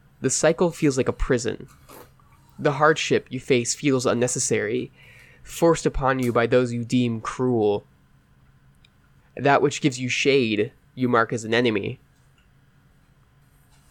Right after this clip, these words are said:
Opportunity eventually came. Valiants came to recruit,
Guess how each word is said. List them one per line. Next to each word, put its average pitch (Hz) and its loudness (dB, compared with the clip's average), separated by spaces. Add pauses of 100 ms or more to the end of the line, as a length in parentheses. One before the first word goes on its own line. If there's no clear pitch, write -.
(320)
Opportunity 156 0
eventually 117 0
came. 101 -4 (1600)
Valiants 143 4
came 127 2
to 143 -2
recruit, 139 -2